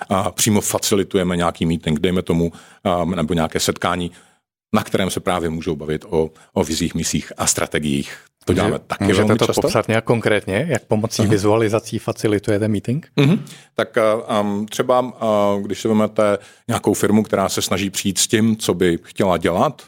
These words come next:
Speaker 1: nebo jak chce nějakým způsobem reagovat na situaci, která nastala teď, dejme tomu na korunu, tak, a, první, s čím začínáme, je třeba kontextová mapa. Kontextová mapa je to prostředí, ve kterém ta firma, a, působí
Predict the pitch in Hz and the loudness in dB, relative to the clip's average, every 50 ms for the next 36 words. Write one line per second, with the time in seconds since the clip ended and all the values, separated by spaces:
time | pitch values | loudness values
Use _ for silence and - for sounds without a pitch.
0 | _ 110 101 80 87 87 90 - - - - - - 110 101 95 101 107 90 - | _ -6 -4 -2 -2 -2 -2 -4 -6 -10 -8 -4 -2 -2 -2 -2 -2 -4 -2 -2
1 | - 101 - - - - - - 90 87 87 87 85 82 82 90 90 87 87 - | -2 -4 -4 -4 -8 -4 0 0 2 2 2 0 0 0 0 0 0 0 0 -2
2 | - - 87 85 80 - - 95 - 90 87 - 90 85 90 87 82 82 78 - | -4 -2 -2 -2 0 -2 -4 -2 0 -2 -2 -2 -4 -6 -4 -4 -4 -4 -4 -6
3 | - - 80 73 - 110 110 107 - 80 82 80 - 78 82 78 78 - - 117 | -2 -2 0 0 0 -2 -2 -2 -2 -2 -2 -2 -2 -2 -2 -2 0 0 2 2
4 | 120 123 127 131 - - - - - - - - - _ - 104 - - 107 98 | 2 0 -2 -4 -8 -12 -20 -20 -20 -20 -20 -20 -8 _ -4 -4 -2 -2 0 0
5 | 98 95 90 - 104 101 110 101 - - 117 107 95 104 95 - - - 104 98 | 0 0 0 -2 0 0 0 0 0 0 0 2 2 0 0 0 0 2 2 2
6 | 98 95 95 95 92 90 87 87 87 85 - - - _ _ _ - - 98 82 | 2 4 4 4 4 4 4 2 2 -2 -4 -10 -20 _ _ _ -4 -2 0 2
7 | 82 82 82 80 - - - 95 87 - 92 - - - 87 82 80 80 78 - | 2 2 2 0 -2 -4 -6 -4 -2 -4 -4 -2 0 0 0 2 0 0 -2 -4
8 | - 76 - _ - 92 90 - 92 - - - 101 92 85 82 85 82 - - | -4 -8 -10 _ -6 -6 -4 -4 -4 -4 -2 0 0 0 2 0 -2 -2 -2 0
9 | 104 98 98 87 - 92 - - - - - - 107 101 95 95 90 85 - - | 0 0 0 -2 -4 -6 -6 -6 -6 -6 -2 -2 0 2 2 2 0 0 0 0
10 | 87 87 85 - 78 - - 95 82 82 82 76 73 71 - _ _ - 82 76 | 0 0 0 0 -2 -2 0 0 2 2 2 0 -2 -4 -10 _ _ -2 -2 0
11 | 73 71 - _ - - - - 117 110 113 117 117 117 | -2 -2 -6 _ -8 -4 -2 0 0 2 2 2 2 0